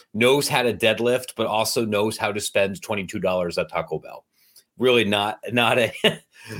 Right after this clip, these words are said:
not a, not a good thing here. Um, speaking of kids, though, there is, there is something that my little girls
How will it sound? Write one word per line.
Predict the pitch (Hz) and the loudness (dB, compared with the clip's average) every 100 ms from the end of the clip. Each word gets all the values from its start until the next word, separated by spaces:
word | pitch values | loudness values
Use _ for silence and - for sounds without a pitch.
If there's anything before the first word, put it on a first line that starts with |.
| 165 | -4
not | 123 123 123 | 2 2 2
a, | 110 | 0
not | 120 120 | 0 0
a | 101 | 0
good | 101 - | 0 -2
thing | 92 85 | -4 -4
here. | 80 71 _ _ _ - - - | -8 -10 _ _ _ -20 -20 -8
Um, | - 120 110 110 _ | 2 4 4 -2 _
speaking | - - 302 330 262 | -10 -2 2 4 2
of | 170 | 2
kids, | 185 180 113 | 2 2 4
though, | 113 | 2
there | 127 151 | 4 2
is, | 233 - | 2 2
there | 170 | 2
is | 226 233 | 2 2
something | 202 170 165 | 0 0 2
that | 131 117 | 2 2
my | 120 131 | 0 0
little | 120 120 117 | 0 0 0
girls | 101 101 90 90 - | 0 2 2 -2 -8